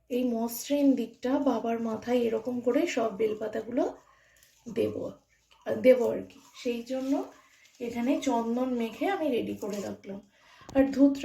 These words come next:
ফু-, ফল যেটা তোমরা দেখেছো আগে, এই গেল। আর এই যে ধুত্র ফুল, এই গেল আমার ফুলের সাজি। ঘরের পুজো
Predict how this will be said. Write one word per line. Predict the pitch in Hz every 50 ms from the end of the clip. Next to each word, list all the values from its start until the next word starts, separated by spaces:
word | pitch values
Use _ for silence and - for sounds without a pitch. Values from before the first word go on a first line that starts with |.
| 302 294
ফু-, | 294 - - 269 262 254 269 233 -
ফল | - - 277 254 247 233 226 247 269 269
যেটা | 269 254 240 254 247 240
তোমরা | 247 240 240 247 254 247
দেখেছো | 247 226 220 220 - 247 247 247 - - 254 240
আগে, | 233 220 214 196 240 269 277 - - - _ _ _ _ _ _ _ _ _ _ _ _ _ _ _ _ _ _ _ _ _ _ _ _ _ _ _ _ _ _ _ - 240 240
এই | 226 214 214 214 220 208
গেল। | 226 226 226 226 240 285 330 - - - - - - - -
আর | 233 - - 220 220 240 262 294 320 330 - - - - - - - - - - - - - - - _ _ _ _ _ _ _ -
এই | 269 247 233 220 208
যে | - - - 196 185 - _ _ _ _ _ _ _ _ _ _ _ _ _ _ _ _ _ _ _ _ 233
ধুত্র | 202 - 233 226 226 - - - 262 262
ফুল, | - - - 226 233 240 262 285 349 - - - - _ _ _ _ _ _ _ _ _ _ _ _ _ -
এই | 254 254 269 294 302 285 277
গেল | 262 220 220 214 220 240 254 262
আমার | 240 214 214 226 233 269 330 381 - - - _ _ _ _ _
ফুলের | - - 254 262 262 277 302 320 339
সাজি। | - - - - 214 185 196 - 190 190 - - _ _ _ _ - - _ _ _ _ _ _ _ _ _ _ _ _ _ _ _ - - - - - - _ - 240 240 233
ঘরের | 247 254 262 247 226 240 240 240 240
পুজো | - 247 247 233 233 247